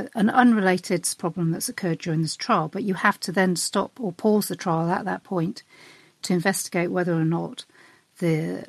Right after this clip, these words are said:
incident that has occurred is due to the vaccine or is completely unrelated. And that is obviously important. If it's unrelated,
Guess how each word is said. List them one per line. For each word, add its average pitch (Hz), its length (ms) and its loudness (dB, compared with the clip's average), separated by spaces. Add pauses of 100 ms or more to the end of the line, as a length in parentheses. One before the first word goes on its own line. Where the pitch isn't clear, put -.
(120)
incident 185 460 -2
that 175 140 -8
has 185 160 -4
occurred 220 580 2
is 175 160 -2
due 196 200 -4
to 185 120 -10
the 180 60 -6
vaccine 220 520 -2
or 180 220 2
is 175 100 0
completely 180 520 -2
unrelated. 160 680 -2 (420)
And 208 140 2
that - 180 2 (120)
is 185 120 -2
obviously 190 360 2
important. 170 480 0
If 180 80 -4
it's 180 160 0
unrelated, 190 680 2